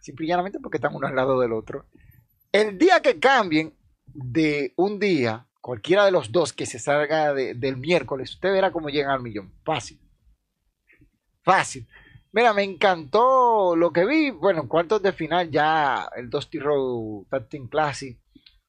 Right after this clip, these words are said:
Yo creía que esta lucha, este,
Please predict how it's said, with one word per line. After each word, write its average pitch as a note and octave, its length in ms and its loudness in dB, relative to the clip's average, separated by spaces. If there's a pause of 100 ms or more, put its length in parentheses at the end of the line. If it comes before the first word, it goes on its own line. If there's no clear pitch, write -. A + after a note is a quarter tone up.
(300)
Yo E3 380 2
creía F#3+ 380 2
que F3+ 80 0
esta F3 260 0
lucha, D3+ 720 -2 (1600)
este, B2 1300 -8